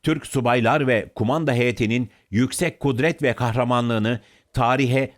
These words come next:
bir daha tespit eden muazzam bir eserdir. Bu eser,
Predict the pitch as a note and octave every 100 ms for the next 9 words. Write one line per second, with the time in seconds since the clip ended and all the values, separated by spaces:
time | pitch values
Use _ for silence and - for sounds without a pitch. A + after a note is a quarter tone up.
0 | - F2 E3 F#3+ C#3 A#2+ C3+ - - C3
1 | - E3+ D3 C3+ C3 A#2 F#2+ B2+ B2 G#2+
2 | A#2 E2+ D#2 C#2+ - D#2+ C#2+ A#1 - _
3 | _ _ _ _ _ F#2 A#2 G2+ F#2+ F#2
4 | G2+